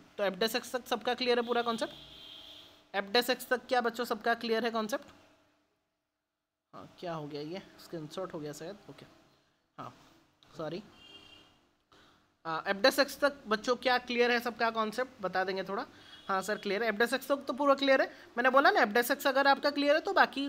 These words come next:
उसके बाद वाला स्टेप कोई भी आसानी से कर लेगा। तो मैंने, मेरा फंक्शन दिया था, मैंने F dash X निकाल दिया। अभी बोला है कि इंक्रीजिंग प्रूव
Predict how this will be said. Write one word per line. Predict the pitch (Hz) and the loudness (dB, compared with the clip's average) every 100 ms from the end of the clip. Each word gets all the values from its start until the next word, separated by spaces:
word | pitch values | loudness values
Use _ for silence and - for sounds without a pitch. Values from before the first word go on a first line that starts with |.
| 269 | -6
उसके | 180 - | -6 0
बाद | 262 262 | 4 4
वाला | 240 262 | 4 0
स्टेप | 262 370 - - | 0 -8 -6 0
कोई | 233 | 2
भी | 226 | 4
आसानी | 214 208 180 | 2 2 -2
से | 180 | -2
कर | 226 | -2
लेगा। | 151 135 131 - - - | -2 -4 -8 -16 -18 -8
तो | |
मैंने, | 226 226 240 | -2 0 0
मेरा | 233 226 226 269 | -2 0 2 2
फंक्शन | 247 226 254 | 2 0 0
दिया | 262 | 0
था, | 254 381 | 0 0
मैंने | 311 247 | 2 0
F | 202 | 0
dash | 208 | -2
X | 226 220 | -2 -4
निकाल | 190 175 | 2 2
दिया। | 170 | 2
अभी | 196 240 | 0 2
बोला | 247 254 | 2 2
है | |
कि | 247 | 0
इंक्रीजिंग | 269 226 220 254 | -4 -2 -2 -2
प्रूव | 254 240 | -2 -4